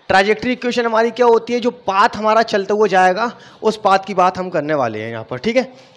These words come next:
उसके बाद देखें क्या डिस्प्लेसमेंट है, चलो ठीक है। तो ट्रैजेक्टरी इक्वेशन हमको पढ़ना है, ठीक है साहब। तो हमने क्या किया, एक्स वाई के कंपोनेंट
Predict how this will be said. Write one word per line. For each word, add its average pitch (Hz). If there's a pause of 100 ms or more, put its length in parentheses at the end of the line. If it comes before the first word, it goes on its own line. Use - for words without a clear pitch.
उसके 185
बाद 196
देखें 202
क्या 208
डिस्प्लेसमेंट 190
है, 254
चलो 120
ठीक 113
है। 104 (1600)
तो 226
ट्रैजेक्टरी 220
इक्वेशन 240
हमको 220
पढ़ना 208
है, 190
ठीक 220
है 220
साहब। 196 (320)
तो 190
हमने 220
क्या 233
किया, 226 (320)
एक्स 196
वाई 208
के 214
कंपोनेंट 214